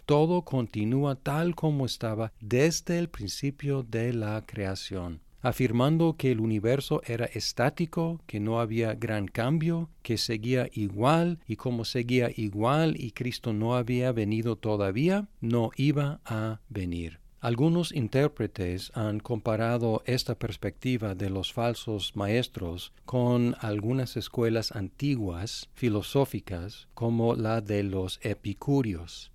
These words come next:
porque los epicúreos afirmaban la estabilidad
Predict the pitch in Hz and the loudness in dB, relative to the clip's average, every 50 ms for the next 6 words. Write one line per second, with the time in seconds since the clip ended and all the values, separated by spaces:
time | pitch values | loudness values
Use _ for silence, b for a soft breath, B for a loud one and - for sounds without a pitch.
0 | - - - 127 117 - 131 120 117 113 104 - - 110 - - 101 - - 160 | -12 -6 -4 -4 -2 0 0 2 2 2 0 0 -4 -6 -4 -6 -8 -6 0 2
1 | 180 196 175 123 98 87 92 95 - - 113 104 - 110 98 95 101 113 131 139 | 2 2 4 2 0 -2 -2 -4 -6 -6 -6 -4 -4 -4 -2 -2 0 2 2 2
2 | 131 107 90 92 95 - - - 113 107 101 - - - 123 113 - - - 123 | 2 2 0 -2 -4 -6 -8 -6 -6 -4 -4 -6 -4 -4 -4 -2 -2 -2 -2 -2
3 | 117 107 113 110 101 104 98 95 95 113 131 127 110 92 85 87 87 101 117 | -2 0 -2 -2 0 0 -2 -2 -2 -2 -2 -2 -2 -2 -4 -4 -6 -6 -8